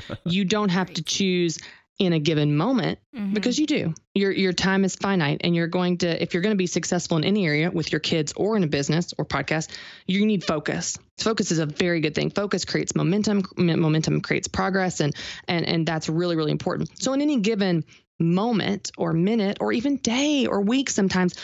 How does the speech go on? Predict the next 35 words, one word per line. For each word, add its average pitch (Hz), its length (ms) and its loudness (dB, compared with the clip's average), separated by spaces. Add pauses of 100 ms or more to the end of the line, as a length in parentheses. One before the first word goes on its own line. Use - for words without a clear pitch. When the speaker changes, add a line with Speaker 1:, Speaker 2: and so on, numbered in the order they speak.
(140)
Speaker 2:
you're 233 100 0
gonna 240 120 2
have 208 100 0
focus 208 360 -2
on 185 180 2
one, 180 160 2
which 175 160 -4
means 175 200 0
the - 140 -4
other 170 120 0
one's 156 180 0
being 151 300 0
quote - 180 0
unquote - 240 -2
neglected. - 500 -4 (140)
Speaker 3:
Mm-hmm. 175 420 -6
Speaker 2:
But 202 240 -2
what 196 140 0
I've 180 160 0
found 220 520 0
is 160 400 0 (360)
the 165 160 0
guilt 175 680 -2
in 170 140 2
my 170 160 2
life 151 420 -4 (180)
and 180 160 0
the 175 60 0
guilt 196 380 -2
in 165 280 2
most 175 360 0
people 185 200 -2
I 151 40 0
work 160 260 -2
with 151 240 -2